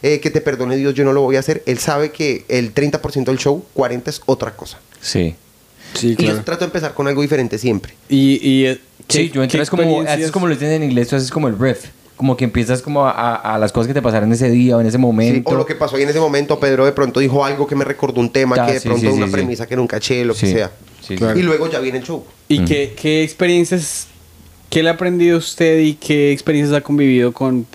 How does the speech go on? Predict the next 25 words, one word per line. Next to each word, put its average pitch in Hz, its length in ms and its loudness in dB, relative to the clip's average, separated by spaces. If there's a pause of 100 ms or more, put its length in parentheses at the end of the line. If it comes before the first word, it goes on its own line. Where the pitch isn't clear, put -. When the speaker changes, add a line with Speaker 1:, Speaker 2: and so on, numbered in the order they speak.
(320)
Speaker 3:
personas 123 480 0
así 120 140 0
como 120 320 0
de 123 100 2
tan 120 220 0
trayectoria 120 420 -2
como 127 220 0
Franco, 123 640 -2
Bart, 120 400 0
Speaker 1:
Por 190 140 0
ejemplo, 143 220 2
Speaker 3:
Julio? 131 280 0
Speaker 1:
esto 180 180 -2
que 180 80 -2
acaba 160 240 -2
de 165 60 2
decir, 139 400 0
eh, 143 580 2
Santi, 147 480 0
eh, 139 180 2
se 147 120 0
lo 123 60 2
aprendí 127 260 0
a 101 60 0
Sanint, 127 460 0